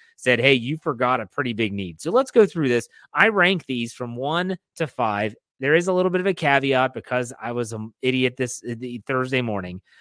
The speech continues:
So one A is center. So let's talk about this. A lot of people might say, "Jeff, center is the top of your team need list." Really?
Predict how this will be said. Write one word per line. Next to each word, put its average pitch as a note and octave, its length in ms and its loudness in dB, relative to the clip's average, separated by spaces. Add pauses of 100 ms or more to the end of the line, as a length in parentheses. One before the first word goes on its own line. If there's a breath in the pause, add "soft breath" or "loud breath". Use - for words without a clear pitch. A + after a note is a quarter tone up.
(280 soft breath)
So C#3+ 320 2 (100)
one F#3 320 2
A A2+ 400 0 (680)
is C#3 260 0
center. G2+ 400 -2 (1000)
So C3+ 120 -2
let's G3 240 2
talk C#3+ 260 0
about G2+ 260 -8
this. F#2 220 -14
A C3 60 -6
lot E3 180 -2
of G3+ 60 -2
people F3+ 180 -2
might D#3 160 0
say, C#3+ 100 4
"Jeff, C#3+ 280 2
center E3 440 0
is D3+ 120 -2
the B2 100 0
top C#3+ 340 -2
of D3+ 80 -8
your C3 140 -2
team C#3 300 -6
need C#3 180 -2
list." D3 280 -4
Really? E3 580 0